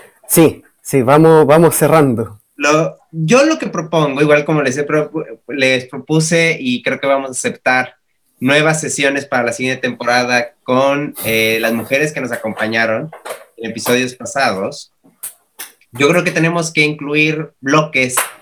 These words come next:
Speaker 2: mucho más, por lo menos a lo mejor uno cada trimestre, eh, de, como este, además de temas diversos, porque yo creo que lo que nos dijo Pablo como cierre del bloque es que efectivamente las luchas de género,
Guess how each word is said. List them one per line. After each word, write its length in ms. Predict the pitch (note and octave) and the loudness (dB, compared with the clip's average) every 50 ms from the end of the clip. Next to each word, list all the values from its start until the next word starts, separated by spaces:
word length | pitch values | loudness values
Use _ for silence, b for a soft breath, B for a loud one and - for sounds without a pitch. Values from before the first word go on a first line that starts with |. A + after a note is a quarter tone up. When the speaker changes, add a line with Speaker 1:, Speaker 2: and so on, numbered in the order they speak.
| _ _ _ | _ _ _
Speaker 2:
mucho 240 | D3+ E3 E3 E3 D#3+ | -6 -4 -2 0 0
más, 260 | D#3 D3 D3 C#3 - | 2 2 0 0 -2
por 140 | - C#3+ C#3 | -2 -2 -2
lo 60 | C3+ | -2
menos 260 | C3 D3+ D#3 E3 D#3 | -2 -2 -2 -2 -2
a 60 | D#3 C#3 | -2 -4
lo 60 | C3 | -6
mejor 400 | C3 B2+ C#3 C3+ B2+ D3+ D3 - _ - - | -6 -4 -4 -4 -4 -6 -8 -12 _ -12 -6
uno 260 | C#3 C#3 D3 C#3+ C#3+ C#3+ | -4 -2 0 0 0 0
cada 240 | C#3+ C#3 C#3 C3+ | 0 -2 -2 -4
trimestre, 760 | - B2 B2 A#2+ B2 B2+ B2+ B2+ - - - G#2+ G#2 G#2+ - - - - - - - - - - | -4 -6 -6 -4 -4 -4 -6 -6 -8 -8 -4 -4 -4 -4 -6 -10 -16 -14 -14 -14 -14 -14 -8 -2
eh, 200 | A2+ A2 A2+ A#2 | 0 2 2 2
de, 120 | A2+ A2+ | 0 -2
como 220 | - B2 A#2 B2 C3 | -2 -2 0 2 2
este, 520 | D3+ D#3+ D#3+ - - G#2 G2+ A2 B2+ - _ _ _ | 2 0 0 -4 -4 -6 -6 -6 -8 -12 _ _ _
además 300 | A2 A2 A2 A2+ A2+ A2 | -8 -6 -4 -4 -4 -4
de 80 | G#2 | -4
temas 260 | - B2 A#2+ A#2+ A#2 | -4 -4 -4 -2 -4
diversos, 440 | A2 G#2 A2 A2+ A2+ - B2 B2 B2 - | -4 -4 -4 -4 -4 -6 -8 -12 -10 -8
porque 400 | C#3 C3 B2+ D3 D3 C#3+ C#3+ b b b b b b b b b _ - | -10 -8 -4 -2 -2 -2 -4 b b b b b b b b b _ -2
yo 100 | D#3 D#3 | -2 -2
creo 360 | F3+ F#3 F#3 G3 G3 F#3+ F#3+ | 0 0 2 2 2 0 0
que 340 | - F3+ F3+ F3 F3 F3 E3+ | -2 -2 0 0 0 0 0
lo 180 | E3 D#3+ E3 D#3+ | 0 -2 -2 0
que 80 | D#3+ D#3 | 0 0
nos 120 | D#3+ D#3+ | 2 2
dijo 560 | D#3+ E3+ E3 - F3 E3+ E3 D#3+ D#3+ D#3+ D#3+ - | 0 -2 -2 -2 0 2 2 2 2 2 0 0
Pablo 340 | D#3 D#3+ D#3 D#3 D#3 D3 | 0 0 2 0 0 -2
como 200 | - D#3 D3 C#3+ C#3+ | -4 -6 -8 -8 -8
cierre 520 | - - D3+ D#3+ D#3 C#3+ C#3 C3+ C3+ C3+ | -4 0 0 2 2 0 0 0 -2 -2
del 200 | B2 B2 B2 B2 B2 | -2 -4 -6 -6 -4
bloque 500 | C3 D3 D3+ D3 - - D#3 D#3 - - | -2 -2 -2 -2 -2 -2 -2 -2 -2 -4
es 160 | C3 B2+ - - | -6 -8 -6 -4
que 80 | D3+ | -4
efectivamente 960 | D3 - C3+ - - F#3 F3+ E3+ D#3+ D#3+ D#3 D3+ D3+ - - D#3 D3 D3 C3 - | -4 -4 -6 -4 -2 0 0 2 2 0 0 -2 -4 -6 -4 -2 -2 -2 -2 -2
las 440 | B2+ B2+ B2 B2 B2+ B2 B2+ B2+ B2+ | -2 0 0 2 2 0 0 -2 0
luchas 360 | C#3 E3 D#3+ D#3+ E3 D#3+ D3 | 0 -2 0 0 -4 -6 -4
de 120 | B2+ B2 - | -4 -6 -4
género, 520 | - B2 B2 B2 A#2 A2+ A#2 A#2 A#2+ | -4 -4 -2 -2 -2 -2 -4 -4 -6